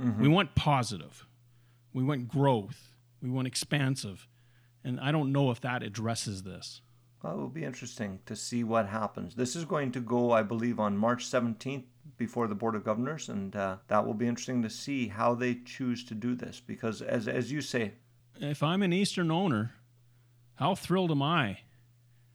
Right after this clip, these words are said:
Speaker 2: I'm gonna give, I'm giving up a guaranteed home date to let this happen.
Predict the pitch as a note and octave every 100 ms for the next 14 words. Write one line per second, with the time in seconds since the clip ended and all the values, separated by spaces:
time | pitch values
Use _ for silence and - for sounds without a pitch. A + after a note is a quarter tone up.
0 | _ C3 F#3 E3 A#2 D#3 F3 C3+ A3 E3
1 | G#3 B3 F#3+ G3 D3 A#2 C3+ F3 G3 G3+
2 | - F#3+ F3+ A#2+ A#2+ A#2 - D#3 D#3 B2+
3 | A2 G2+ E2+ - _ _ _ - - A2+
4 | A#2+ A#2+ A#2 - G2+ F2 -